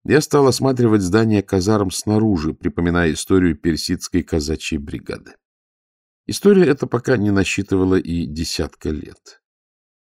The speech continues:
В тысяча восемьсот семьдесят восьмом году шах Насер ад-Дин побывал в России. По Закавказью его сопровождали казаки, которые поразили царя царей как молодецким видом, так и выучкой,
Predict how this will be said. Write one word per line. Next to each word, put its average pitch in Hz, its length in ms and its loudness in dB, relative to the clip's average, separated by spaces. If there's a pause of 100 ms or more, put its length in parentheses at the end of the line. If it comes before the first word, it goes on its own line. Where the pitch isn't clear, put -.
(180)
В - 40 -20
тысяча 160 340 2
восемьсот 139 460 4
семьдесят 131 480 0
восьмом 120 420 2
году 117 400 2
шах 120 460 -2
Насер 107 480 0
ад-Дин 101 580 0
побывал 107 480 2
в 95 80 0
России. - 480 -4 (1160)
По 104 100 2
Закавказью 135 680 4
его 135 180 6
сопровождали 110 680 2
казаки, 135 460 -2
которые 92 400 2
поразили 127 600 0
царя 92 360 0
царей 98 360 0
как 85 240 -4
молодецким 87 680 -4
видом, 135 380 -2
так - 220 -8
и 135 40 -2
выучкой, - 640 -8